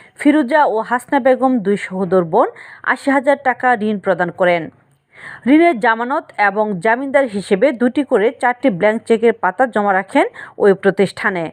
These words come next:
কিছুদিন পর দুই বোনের নামে সমিতির দলনেত্রী ইতি আক্তার ও তার স্বামী আব্দুল রহিম শিমুল দুটি চেক ডিজ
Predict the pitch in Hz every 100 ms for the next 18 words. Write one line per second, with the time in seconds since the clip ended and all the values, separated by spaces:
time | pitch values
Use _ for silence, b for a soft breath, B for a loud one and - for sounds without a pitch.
0 | - _ _ _ _ _ _ - 349 381
1 | 370 330 - 214 320 233 254 285 220 233
2 | 240 220 226 254 - 254 254 254 269 185
3 | 190 185 190 190 277 - 247 254 269 269
4 | 285 269 - 190 185 190 185 - 196 226
5 | 415 B B B - 240 220 294 269 233
6 | 226 247 - - 208 220 427 B B B
7 | - 247 294 294 - 254 254 - b 180
8 | 202 262